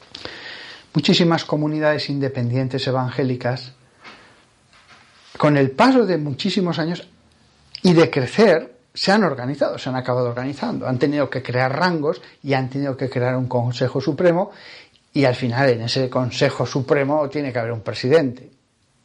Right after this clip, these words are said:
Eh, o sea, este tema de la Iglesia Católica puede escandalizar a algunos, diciendo, "No, no, no, solo necesitamos la Biblia". Pero incluso las comunidades que solo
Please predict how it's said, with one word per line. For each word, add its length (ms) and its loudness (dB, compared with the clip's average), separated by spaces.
Eh, 320 -16
o 40 -16
sea, 300 -6
este 220 -6
tema 240 4
de 100 4
la 100 0
Iglesia 360 -2
Católica 380 0
puede 360 0
escandalizar 800 0
a 220 -4
algunos, 480 -4
diciendo, 380 -2
"No, 100 4
no, 100 0
no, 100 -4
solo 280 6
necesitamos 600 -4
la 80 0
Biblia". 320 -10
Pero 260 8
incluso 480 2
las 180 0
comunidades 520 -2
que 140 -10
solo 420 0